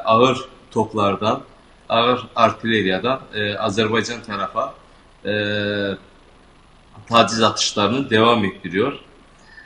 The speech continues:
E, tabii Azerbaycan da bunun karşılığını, e, misliyle veriyor. Nitekim, e, on ikisinden on üçüne geçen gece Ermənistan, e, tüm sınır boyunca, e, Azerbaycan'a karşı saldırıya geçti ve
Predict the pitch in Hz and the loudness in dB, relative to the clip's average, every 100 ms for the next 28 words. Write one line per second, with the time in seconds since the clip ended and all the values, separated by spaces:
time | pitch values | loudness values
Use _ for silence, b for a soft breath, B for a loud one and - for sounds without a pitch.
0 | B - 104 104 104 139 117 117 117 113 | B -4 -2 -2 2 2 4 2 2 4
1 | 120 120 120 107 110 110 110 107 104 104 | 2 2 0 0 -2 -4 0 0 0 0
2 | 104 101 95 - - - 101 101 98 101 | 0 0 -4 -8 -20 -16 -6 -2 -2 -2
3 | 113 - 123 110 98 110 123 113 127 - | -2 -2 -2 0 0 2 2 2 -4 -8
4 | B B 110 113 117 107 123 113 - 107 | B B -8 -2 0 0 -2 -4 -4 0
5 | 104 113 110 - 107 107 110 107 101 110 | 0 0 -4 -4 -4 -4 -4 -6 -6 -6
6 | 104 110 98 110 104 95 95 123 - - | -6 -6 -4 -2 -2 -4 -4 -6 -6 -20
7 | - B - 107 110 117 104 - 110 131 | -20 B 0 2 2 0 -2 -2 0 0
8 | 143 B B B 98 101 98 95 - 160 | -4 B B B -2 0 0 -2 2 2
9 | 160 127 123 123 101 98 95 90 92 110 | 2 0 2 2 2 0 0 -4 -2 0
10 | 95 - 101 101 101 101 113 101 101 101 | -2 -2 -2 -2 -2 -2 -2 -2 -4 -4
11 | 104 101 101 - 95 90 - _ _ _ | -8 -8 -10 -6 -8 -8 -14 _ _ _
12 | _ - - - 113 113 113 117 - 92 | _ -14 -6 4 4 6 2 2 -2 -6
13 | - 107 107 113 | -6 -4 0 0